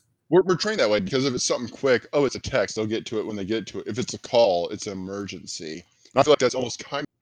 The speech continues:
of a generational thing, and maybe that's kind of changing. But it's almost like you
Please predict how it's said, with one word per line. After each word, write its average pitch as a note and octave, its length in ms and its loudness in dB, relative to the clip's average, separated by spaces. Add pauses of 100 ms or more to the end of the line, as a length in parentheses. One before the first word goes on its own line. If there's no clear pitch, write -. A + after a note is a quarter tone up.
(360)
of G#2 80 -6
a G2+ 60 -4
generational G#2 720 -6
thing, A2+ 180 -6
and G2+ 100 -8
maybe G2+ 260 -2
that's F#2+ 220 -2
kind F#2+ 220 -10
of E2 120 -12
changing. G2 580 -10 (420)
But C#3 120 8 (140)
it's B2+ 140 -4
almost F3+ 220 -2
like C3 140 -2
you A#2+ 60 -8